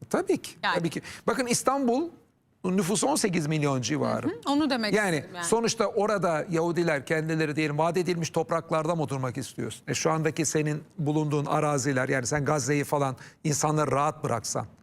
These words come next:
Speaker 1: E, orada öyle bir yerleşim kur ki orada sen,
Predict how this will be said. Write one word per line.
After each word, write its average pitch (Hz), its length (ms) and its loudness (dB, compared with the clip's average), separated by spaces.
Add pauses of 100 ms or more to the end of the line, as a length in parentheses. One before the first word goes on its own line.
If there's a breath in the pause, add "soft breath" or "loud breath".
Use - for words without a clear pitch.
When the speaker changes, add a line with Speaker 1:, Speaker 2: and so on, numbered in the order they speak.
(1300 soft breath)
Speaker 1:
E, 165 280 2 (720)
orada 185 340 2
öyle 180 260 2
bir 180 240 0
yerleşim 165 480 0
kur 165 220 -2
ki 247 100 0
orada 175 280 0
sen, 165 260 -2